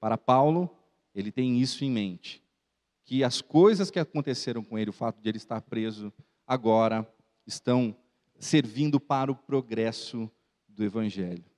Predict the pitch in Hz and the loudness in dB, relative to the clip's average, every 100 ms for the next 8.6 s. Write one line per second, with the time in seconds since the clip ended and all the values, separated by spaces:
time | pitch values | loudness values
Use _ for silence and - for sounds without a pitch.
0 | _ _ - _ _ _ _ _ _ _ | _ _ -20 _ _ _ _ _ _ _
1 | _ _ _ _ _ _ _ _ _ - | _ _ _ _ _ _ _ _ _ -2
2 | 147 165 170 165 160 151 147 165 160 147 | 2 2 2 0 0 0 -2 -2 -2 0
3 | 160 156 165 151 143 139 - 262 233 196 | -2 -4 -4 -2 -2 -4 -4 -2 -2 -4
4 | 175 165 156 143 - 175 185 180 185 175 | -4 -2 -2 -4 -4 0 0 0 -2 2
5 | 170 - 160 147 - 165 196 214 208 190 | 0 0 -4 -4 -4 -2 0 0 0 -2
6 | - 165 139 123 202 233 170 208 - 151 | -2 -2 -4 -4 -2 -2 -2 -6 -2 0
7 | 147 151 147 151 131 113 113 - 113 107 | 2 0 -2 -4 -2 -2 -2 -6 -12 -8
8 | 123 110 98 92 90 | -8 -8 -8 -10 -16